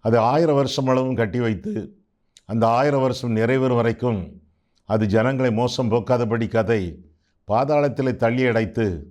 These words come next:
அதன் மேல் முத்திரை போட்டான், அதன் மேல் முத்திரை போட்டான் என்று சொல்லி வேதத்திலே நாம் வாசிக்கிறோம். அகற்றப்பட்ட சாத்தான், அக்கிரமங்களிலிருந்து,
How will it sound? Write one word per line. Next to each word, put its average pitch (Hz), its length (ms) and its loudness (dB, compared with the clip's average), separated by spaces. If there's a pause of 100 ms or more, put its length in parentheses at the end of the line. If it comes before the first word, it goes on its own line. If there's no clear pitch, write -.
(360)
அதன் 117 380 0
மேல் 117 240 0
முத்திரை 110 420 0
போட்டான், 110 520 -2 (180)
அதன் 113 320 -2
மேல் 117 180 0
முத்திரை 120 280 0
போட்டான் 107 400 -2
என்று 104 260 -4
சொல்லி 101 240 -2 (640)
வேதத்திலே 101 460 0
நாம் 98 180 2
வாசிக்கிறோம். 104 540 -4 (840)
அகற்றப்பட்ட 139 600 -2 (100)
சாத்தான், 98 420 -4 (760)
அக்கிரமங்களிலிருந்து, 120 840 2